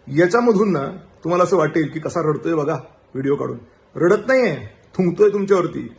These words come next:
की तुम्ही किती नामर्द आणि छक्के आहात म्हणून.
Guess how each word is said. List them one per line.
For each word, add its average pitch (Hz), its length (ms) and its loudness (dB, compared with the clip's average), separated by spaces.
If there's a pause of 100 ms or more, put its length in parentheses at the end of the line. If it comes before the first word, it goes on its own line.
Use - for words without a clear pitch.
(500)
की - 60 -10
तुम्ही 190 260 0
किती 190 240 -2
नामर्द 196 380 2
आणि 196 80 4 (100)
छक्के 165 200 0
आहात 175 120 -2
म्हणून. 135 220 -8